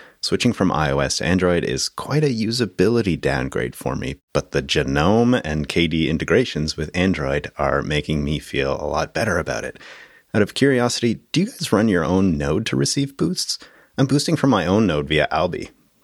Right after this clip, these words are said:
It's free, open source, and peer-to-peer money for the win, baby.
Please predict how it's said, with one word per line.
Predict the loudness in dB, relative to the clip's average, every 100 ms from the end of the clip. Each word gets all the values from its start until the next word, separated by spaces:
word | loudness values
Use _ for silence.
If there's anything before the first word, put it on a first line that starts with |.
| _ _ _ -10
It's | -8
free, | -4 2 2 4 2
open | 2 2
source, | 0 0 0 0 -2
and | -4 -2 -2 -2
peer-to-peer | 0 0 2 0 0 0
money | 0 0 -2
for | -2 -2 2
the | 2
win, | 2 0
baby. | 0 0 -2 -6